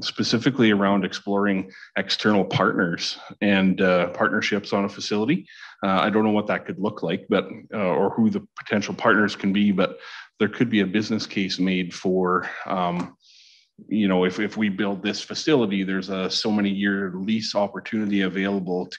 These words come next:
commit to X number of weekends per month or whatever. There, you know, there are, there are groups out there that make a business of dinner theaters, and there's ongoing concert circuit, circuits, and there's promoters that,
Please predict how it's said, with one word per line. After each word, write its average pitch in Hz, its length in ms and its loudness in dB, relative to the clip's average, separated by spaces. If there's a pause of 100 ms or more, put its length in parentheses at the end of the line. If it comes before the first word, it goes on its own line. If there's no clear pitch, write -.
commit 101 300 -2
to 98 420 0
X 101 220 -2
number 98 240 -4
of 95 140 -8
weekends 101 520 -2
per - 200 -8
month 92 360 -2
or 90 140 -4
whatever. 90 320 -4
There, 95 220 -2 (280)
you 107 120 0
know, 101 120 2
there 104 240 2
are, 110 200 6
there 104 160 2
are 113 100 6
groups 107 320 0
out 110 160 0
there 92 180 0
that 90 120 -2
make 98 180 -2
a - 20 -8
business 98 420 -4
of 90 120 -8
dinner 107 240 0
theaters, 87 600 -4
and 92 180 -6 (300)
there's 101 180 2
ongoing 98 420 2
concert 101 460 -4
circuit, 90 580 -4
circuits, 92 480 -4
and 95 100 -2
there's 95 200 0
promoters 101 800 2
that, 95 220 -6